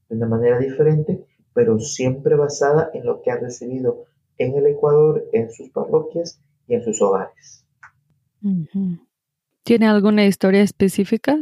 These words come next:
Speaker 2: que puede compartir?
Speaker 1: Pues es, es muy lindo ver cómo, por ejemplo, para el niño viajero, desde los niños recién nacidos van vestidos de angelitos,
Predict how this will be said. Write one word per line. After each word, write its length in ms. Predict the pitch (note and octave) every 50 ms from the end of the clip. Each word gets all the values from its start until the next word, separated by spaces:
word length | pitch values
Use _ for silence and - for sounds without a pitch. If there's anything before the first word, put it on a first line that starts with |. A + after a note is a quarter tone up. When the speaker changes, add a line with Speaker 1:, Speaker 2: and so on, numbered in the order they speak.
| C4 -
Speaker 2:
que 160 | - G#3+ G3+
puede 300 | - - G3+ G3 G3 G3
compartir? 540 | - - F#3+ F#3 G3+ G3+ G3+ - - C4 C4+ - _ _ _ _ _ _ _ _
Speaker 1:
Pues 160 | - A#2+ A2+ A2 -
es, 440 | B2+ B2 A#2 - - - - - _
es 140 | C3+ C#3 C#3+
muy 160 | C3+ B2 A2
lindo 240 | A2 G#2+ G#2+ G#2+ G2+
ver 160 | G#2 - -
cómo, 520 | - A2 G#2+ G#2 G2+ G2 G2 - - _ _ _
por 120 | - A2+ A2
ejemplo, 320 | - A#2 A2 - A2+ -
para 140 | A#2 A2+ A2+
el 100 | G#2+ G#2
niño 240 | A2 A2 A2+ A2+ A2
viajero, 680 | A2 A2 G#2+ A2 - A#2 A#2 A2+ A2+ A2+ A2+ - - _ _ _ _ _ _ _ _ _ _ _ _
desde 280 | B2 A#2+ A#2 A2+ A2+
los 180 | A2+ A2+ A2 G#2+
niños 300 | A#2+ A#2+ B2 B2+ B2 A#2
recién 300 | - A#2 G#2+ - A#2+ A#2
nacidos 440 | A#2 A2+ A2 - B2+ C3 B2+ B2 A2+
van 160 | A#2 A#2+ A#2
vestidos 380 | A#2 A2+ - - A#2 A#2 A2 A2
de 60 | A2
angelitos, 880 | G#2+ G#2+ - - G#2+ G2+ A2 A2 A2 A2 - A2+ G#2+ G#2+ G#2+ G#2+ -